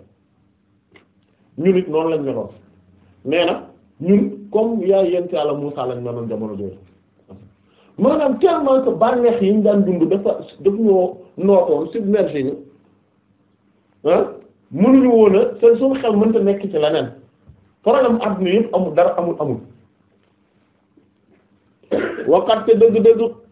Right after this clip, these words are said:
kunna nekkoon nañ ala tayyibil qaruni ci, ci, maanaam ci, ci,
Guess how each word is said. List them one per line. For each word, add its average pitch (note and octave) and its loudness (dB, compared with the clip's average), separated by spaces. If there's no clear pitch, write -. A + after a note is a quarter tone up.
kunna A3+ 2
nekkoon A3+ 4
nañ A#3 4
ala A3 2
tayyibil A3+ 2
qaruni A3+ 2
ci, G#3 0
ci, F#3+ 0
maanaam F#3+ -4
ci, E3+ -12
ci, E3+ -6